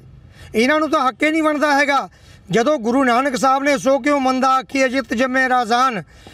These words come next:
ਜਦੋਂ ਕਿ ਔਰਤ ਨੂੰ ਮਰਦ ਤੋਂ ਵੀ ਉੱਚੀ ਉਹਨਾਂ ਨੇ ਇੱਕ ਆਦਰ ਦਿੱਤਾ ਹੈਗਾ ਹੈ, ਫਿਰ ਇਹ ਤਾਂ ਗੁਰੂ ਸਾਹਿਬ ਦੇ ਜੋ ਬਚਨ ਆ,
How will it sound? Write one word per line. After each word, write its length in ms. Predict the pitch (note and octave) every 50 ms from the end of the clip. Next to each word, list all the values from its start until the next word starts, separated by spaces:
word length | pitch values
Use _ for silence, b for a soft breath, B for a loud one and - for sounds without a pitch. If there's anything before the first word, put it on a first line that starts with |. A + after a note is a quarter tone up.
| B B B B B B B - - F#3
ਜਦੋਂ 320 | G#3 C4 C4+ D4+ D4+ D4+
ਕਿ 280 | A3+ - D4 D4+ D4+ D#4+
ਔਰਤ 500 | F#4+ E4 A#3 A#3+ B3 C4+ C4+ A#3+ B3 C4
ਨੂੰ 260 | B3+ C#4+ D4+ C#4+ B3+
ਮਰਦ 280 | A#3 A#3+ A#3+ C#4 C4+ - -
ਤੋਂ 160 | - C#4 C#4 C4+
ਵੀ 100 | D#4 D#4
ਉੱਚੀ 560 | D4+ C#4 - - - D#4+ D4+ C4+ A3+ G3 - -
ਉਹਨਾਂ 300 | B3 C4 C#4+ C#4+ C#4 C4+
ਨੇ 200 | C#4 C4+ C4+ C4
ਇੱਕ 120 | - C#4
ਆਦਰ 260 | B3 A3 F#3 G3+ C#4
ਦਿੱਤਾ 340 | A#3 A#3 G3+ - C4 B3+ A#3+
ਹੈਗਾ 300 | A3+ A#3 A#3 A#3 A3+ G#3
ਹੈ, 60 | F#3+ - B B B B B B B -
ਫਿਰ 180 | C#4 D4+ D4+
ਇਹ 240 | D4+ E4 C4 C4 C4+
ਤਾਂ 180 | A3 D4+ D4+ C4
ਗੁਰੂ 260 | G#3 A#3+ A#3+ C#4 C4+
ਸਾਹਿਬ 340 | F3+ A#3 B3 A#3+ B3 B3 B3
ਦੇ 200 | A3+ C4+ C4+ C4
ਜੋ 240 | A3 C#4 C#4 C4+
ਬਚਨ 320 | G#3+ F3 E3 G#3 - C4+ C#4
ਆ, 260 | C4+ C4+ B3+ A3+ F#3+